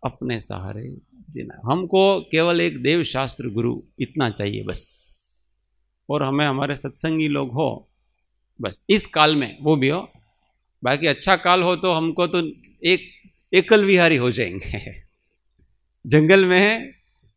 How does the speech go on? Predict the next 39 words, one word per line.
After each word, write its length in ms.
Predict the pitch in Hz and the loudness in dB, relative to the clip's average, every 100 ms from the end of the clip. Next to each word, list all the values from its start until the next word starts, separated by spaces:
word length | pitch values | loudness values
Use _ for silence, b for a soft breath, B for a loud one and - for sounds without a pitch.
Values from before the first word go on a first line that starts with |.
| _ - | _ 4
चले 240 | 175 190 | 8 8
जाएंगे, 360 | 160 147 143 127 | 6 4 2 0
हमको 320 | 131 151 170 | 0 -2 -2
सत्संगियों 540 | 185 175 - 214 202 | -2 0 2 4 4
की 80 | 185 | 4
भी 120 | 165 | 0
जरूरत 280 | 123 139 - - | -2 -4 -6 -12
नहीं 300 | 50 104 120 _ _ _ _ - | -14 -16 _ _ _ _ _ -6
उस 220 | 139 - | -6 -4
समय। 280 | 120 104 - _ _ _ _ _ | -8 -8 -16 _ _ _ _ _
पर 100 | 147 | 6
इस 180 | 202 220 | 6 6
काल 280 | - 175 185 | 2 2 2
में 160 | 190 | -2
सत्संगियों 600 | 202 143 - 175 170 147 | -2 -6 -4 -2 0 -2
की 120 | 139 185 | -4 -6
जरूरत 360 | 117 151 147 | -4 -6 0
पड़ती 320 | 214 208 131 98 | 0 2 -2 -6
है, 260 | 85 151 - | -12 -18 -4
क्योंकि 260 | 143 156 151 | -4 -2 -2
हमारा 320 | 143 151 147 | 0 -2 -2
सहननहीन 680 | - 127 143 165 165 175 | -4 -2 0 0 0 -2
है, 160 | 180 175 | -2 -4
अकेले 460 | 123 - 135 123 110 | -6 -4 -2 -2 -4
रह 180 | 107 | -4
नहीं 140 | 127 151 | -4 -2
सकते, 640 | 175 165 - 175 185 185 b b b b _ _ 113 | -4 -4 0 0 0 -6 b b b b _ _ -6
और 120 | 127 | -4
उससे 400 | 143 - - 147 | -4 -4 -4 -4
एनर्जी 420 | 127 131 127 139 | -2 -2 -2 -4
चाहिए 320 | - 190 240 | 0 2 4
अपने 280 | 139 127 123 | 2 0 -8
को। 320 | - 123 123 _ _ _ _ 131 | -6 -10 -12 _ _ _ _ 4
देव 220 | 202 240 | 6 6
शास्त्र 480 | - 175 190 214 220 | 2 0 0 -4 -2
गुरु 280 | 220 240 | 0 2
और 160 | 220 170 | 2 2
धर्मात्मा 520 | 135 135 139 - 123 | 0 2 2 0 -4
बस, 580 | 127 139 - - - | 0 0 -2 -8 -12